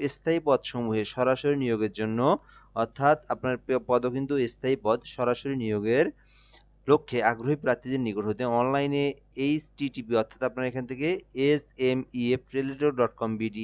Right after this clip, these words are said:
এই ওয়েবসাইটে কিন্তু আপনারা আবেদন করতে পারবেন। তো এই,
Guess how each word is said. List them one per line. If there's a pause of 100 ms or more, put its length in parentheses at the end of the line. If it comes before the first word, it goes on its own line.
এই
ওয়েবসাইটে
কিন্তু
আপনারা (480)
আবেদন
করতে
পারবেন। (380)
তো
এই,